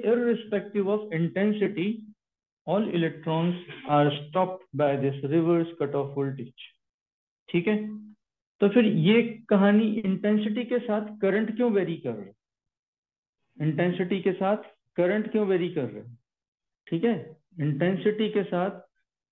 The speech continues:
current इसलिए vary कर रहा है क्योंकि ज्यादा light की rays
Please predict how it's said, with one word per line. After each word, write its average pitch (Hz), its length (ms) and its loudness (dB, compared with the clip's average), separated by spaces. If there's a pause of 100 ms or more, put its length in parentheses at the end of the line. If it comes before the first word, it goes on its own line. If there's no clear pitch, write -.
(200)
current 196 380 0
इसलिए 233 320 2
vary 180 260 2
कर 143 180 -4
रहा 135 180 -6
है 196 100 -6 (580)
क्योंकि 226 600 -2 (240)
ज्यादा 156 420 0
light 208 380 0
की 214 120 0
rays 202 340 2